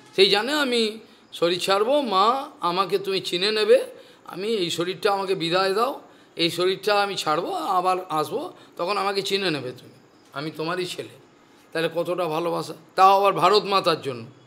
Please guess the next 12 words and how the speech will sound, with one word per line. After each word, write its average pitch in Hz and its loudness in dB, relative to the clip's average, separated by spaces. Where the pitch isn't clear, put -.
যে 196 10
ভারত 196 4
মাতার 208 2
মধ্যে 208 8
ভগবানের 208 4
সমস্ত 269 2
অবতার 196 4
হয়েছে, 151 2
সমস্ত 320 4
অবতার 175 2
এই 277 8
ভারতভূমিতে, 208 4